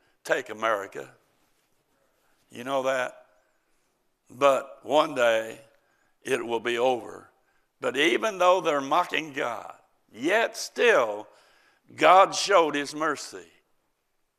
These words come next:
He showed his mercy to the family of Noah. Now, Noah at this time is about five hundred years of age. I believe he had lots of children personally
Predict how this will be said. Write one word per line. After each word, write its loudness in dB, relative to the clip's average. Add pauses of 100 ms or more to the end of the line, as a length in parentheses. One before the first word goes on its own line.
(220)
He -6
showed 2
his -2
mercy 0
to -8
the -14
family -4
of -6
Noah. -8 (1400)
Now, 2
Noah 4
at 0
this -6
time 0
is -16
about 2
five 4
hundred -8
years -8
of -12
age. -6 (840)
I 6
believe 2
he -2
had 0
lots 0
of -20
children -2
personally -10